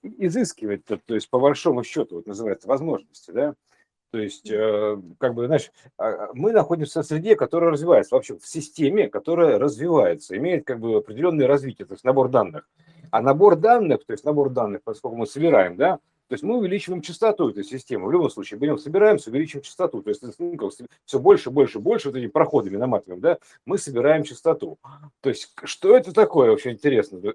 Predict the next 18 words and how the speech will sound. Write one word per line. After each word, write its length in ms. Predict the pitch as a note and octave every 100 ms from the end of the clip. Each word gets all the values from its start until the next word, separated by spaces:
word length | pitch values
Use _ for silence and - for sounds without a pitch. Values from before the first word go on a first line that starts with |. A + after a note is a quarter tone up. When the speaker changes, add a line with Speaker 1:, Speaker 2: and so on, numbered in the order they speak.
| -
Speaker 1:
Представим 380 | F3 D#3+ A3+ G#3
себе 180 | E3+ E3+
ситуацию, 580 | D#3 B2+ G#2+ G#2+ B2
некий 320 | C3 G3 C#3+ C3
гипотетический 840 | C#3+ D3 D#3 - E3+ E3 - E3 -
ом 340 | A2+ C#3+ D3 _
возможностей, 960 | - D3 B2 A2 G2 C#3 - D#3 D3+ A2
ш-, 180 | - A3+
ядро 260 | F#3+ F#3
возможностей 640 | G#2+ A#2+ D3 F#2+ F#2 - G#2
от, 200 | A#2 -
от 160 | D3 D3
бесконечности, 840 | D3 F3+ D#3 F#2+ F2+ E2+ - F2+ - _ _
всевозможностей. 840 | - C#3+ D3 E3 A2 F2+ E2 - D#2+
То 120 | G#2+
есть, 140 | -
примерно 280 | - C#3+ C#3+
так. 120 | A2+